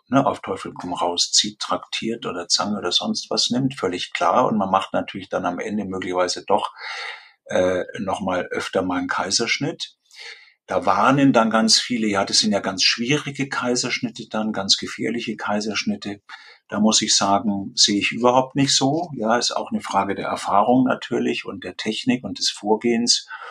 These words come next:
Und ich habe nie Probleme gehabt. Ja, also viele haben ja auch Sorge, man, dass dann das Köpfchen so eingekeilt ist und dann kriegt man das gar nicht mehr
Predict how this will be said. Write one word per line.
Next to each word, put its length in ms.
Und 160
ich 140
habe 180
nie 420
Probleme 640
gehabt. 480
Ja, 200
also 220
viele 260
haben 120
ja 100
auch 160
Sorge, 480
man, 240
dass 180
dann 160
das 200
Köpfchen 380
so 200
eingekeilt 840
ist 220
und 80
dann 120
kriegt 240
man 80
das 160
gar 160
nicht 220
mehr 240